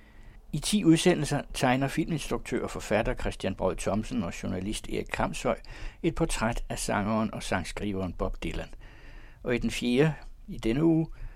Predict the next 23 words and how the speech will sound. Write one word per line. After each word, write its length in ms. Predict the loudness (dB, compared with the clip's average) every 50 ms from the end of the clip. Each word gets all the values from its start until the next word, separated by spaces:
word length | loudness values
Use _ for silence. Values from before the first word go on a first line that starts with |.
| -14 -12 -8
som 260 | -4 -2 -2 -2 0
har 140 | -2 -2 -2
overskriften 680 | 0 -2 -2 -2 -2 -2 -4 -4 -4 -6 -6 -8 -6
Fra 160 | -6 -6 -6 -6
gæstemusiker 840 | -4 -4 -6 -6 -4 -4 -4 -4 -4 -4 -6 -6 -6 -4 -2 -2 -2
til 240 | -2 -4 -4 -4 -4
eksperimentalist, 1000 | -6 -8 -4 -4 -2 -2 0 -2 -2 -2 -4 -4 -4 -4 -4 -6 -6 -8 -10 -12 -12 -14 -14 -16 -18 -18 -14 -6 -2
er 120 | 0 2
det 180 | 2 4 2 2
Erik 100 | 2 2
Kramshøj, 540 | 2 0 0 0 0 -2 -2 -2 -2 -2
der 120 | -2 -4 -4
beskriver 400 | -4 -4 -4 -4 -2 -2 -2 -2
Dylans 480 | -2 -2 -2 0 0 -2 -2 -2 -4 -4
mangesidighed 840 | -4 -4 -2 -2 -2 -2 -2 -4 -6 -6 -4 -4 -2 -2 -4 -4 -6 -10 -10
med 120 | -8 -6 -4
udgangspunkt 680 | -4 -2 -2 -2 -2 -2 -2 -4 -6 -6 -6 -6 -8
i 40 | -6
hans 240 | -6 -6 -6 -6 -6
fjerde 320 | -4 -4 -2 -2 -2 -2
og 100 | -4 -4
femte 320 | -4 -4 -4 -2 0 0
album 340 | 0 2 2 0 -2 -2 -4